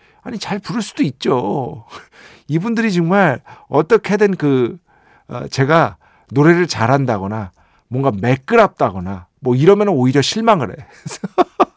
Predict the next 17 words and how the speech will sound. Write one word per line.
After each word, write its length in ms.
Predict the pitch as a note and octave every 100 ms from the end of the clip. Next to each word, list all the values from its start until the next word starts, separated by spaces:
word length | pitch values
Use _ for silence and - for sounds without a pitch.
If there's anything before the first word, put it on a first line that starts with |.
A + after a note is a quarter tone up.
| E4 - - - - - - _ - - - -
독특하신, 800 | - B2 - C#3+ - C3 A#2 C#3 A2 _ _
아, 220 | F#2 F#2 E2+
비의 420 | G#2+ G#2 A#2+ C#3+ - _
신도들인 800 | - D3+ C3+ B2 G#2 F#2+ D#3 C#3+ _ _
것이다. 760 | - B2+ C3+ B2 A#2+ C#3 B2+ -
음. 280 | C#3 A#2 F#2 _ _ _ _ - - - - - _
어, 340 | C3 C3 C#3+
많은 280 | C3+ C#3 D#3
분들이 240 | D3+ D3+ C#3
또 160 | C#3+
제가 240 | C3 A2+ A#2
이제, 360 | G#2+ A#2 G2 - _ _ -
어, 240 | E2 D#2 D#2 A#1 G#1+ _ _ _ _ _
이번에 380 | A#2+ A#2 A2+ G#2
애니메이션 760 | C3 C3 A2+ F2+ F2 D3+ D#3+ E3
추천해 360 | - - E3+ D#3
드렸더니 580 | C3+ A2+ - F#2 A#2+